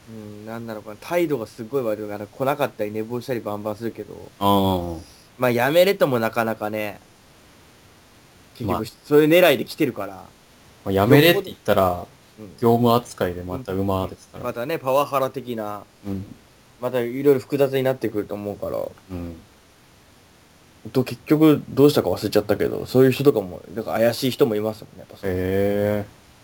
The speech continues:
Speaker 1: うん。ああ、そういえばね、しょ-、
Speaker 2: うん。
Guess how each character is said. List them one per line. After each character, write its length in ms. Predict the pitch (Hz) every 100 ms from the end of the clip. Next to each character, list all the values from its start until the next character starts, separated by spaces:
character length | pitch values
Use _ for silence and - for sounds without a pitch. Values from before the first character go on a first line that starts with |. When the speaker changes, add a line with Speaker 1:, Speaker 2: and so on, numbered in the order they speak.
| -
Speaker 1:
う 40 |
ん。 220 | 107 101 85 - - - - - - - - _ _ _ - - _ _ _ - _ _ _ _ _ _ _ _ _ _ - _ - _ - - - -
あ 240 | 123 127
あ、 60 | 117
そ 200 | - 185
う 60 | 233
い 40 |
え 40 |
ば 160 | 175 113
ね、 320 | 107 104 98 101
し 60 | 135
ょ-、 20 | -
Speaker 2:
う 80 | 131
ん。 220 | 117 95